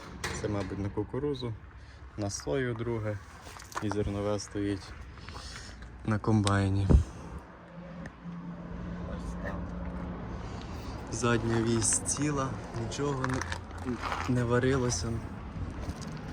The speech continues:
Широка задня вісь, дуже так компактний комбайн. Від самої назви компактний.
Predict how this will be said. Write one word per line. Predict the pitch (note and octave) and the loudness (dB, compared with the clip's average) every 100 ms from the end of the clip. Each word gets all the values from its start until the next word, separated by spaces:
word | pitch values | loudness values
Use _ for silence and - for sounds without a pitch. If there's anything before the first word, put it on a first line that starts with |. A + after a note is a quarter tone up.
| - - - | -6 -4 -2
Широка | B2 B2 A2+ A2+ | 2 4 4 4
задня | A2 A2 A2+ | 4 4 2
вісь, | A#2+ C#3 | 2 0
дуже | A2 B2 A2 | 2 2 2
так | - - - | -2 -6 -2
компактний | - A2+ C3 A#2 - A2+ | 2 4 6 6 4 -4
комбайн. | - A2+ C3 C#3+ C3 A#2 - - - - - - - - - - | -2 0 2 2 0 -2 -6 -6 -6 -6 -6 -6 -6 -6 -8 -6
Від | A2+ | -4
самої | - B2 B2+ B2 | -2 0 2 4
назви | B2 B2 B2 A2 A2 | 4 4 6 4 2
компактний. | A2+ B2+ A#2+ - A#2 A2 - A2 | 2 2 2 4 4 4 2 -4